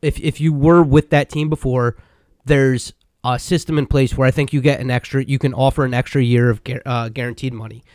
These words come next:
Um, but also, first of all, N B A, one player means more to that, to, to the success of the team because there's only five guys out on the court and you play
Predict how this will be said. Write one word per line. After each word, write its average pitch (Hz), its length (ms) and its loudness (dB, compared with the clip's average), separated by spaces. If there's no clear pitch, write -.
Um, 123 420 -4
but 170 80 2
also, 175 400 2
first 175 220 2
of 131 60 -2
all, 113 260 0
N 180 140 2
B 175 180 8
A, 151 400 6
one 151 340 2
player 156 420 6
means 135 380 0
more 127 240 4
to 139 140 -2
that, 127 260 0
to, 170 180 6
to - 180 0
the 139 140 2
success - 720 -4
of 131 180 -8
the 123 100 0
team 147 520 -8
because 135 320 2
there's 127 160 4
only 160 240 4
five 117 260 -2
guys 117 240 -6
out 117 160 -6
on 120 160 -6
the 113 100 -6
court 139 360 -2
and 127 200 -6
you 120 60 -6
play 120 180 -4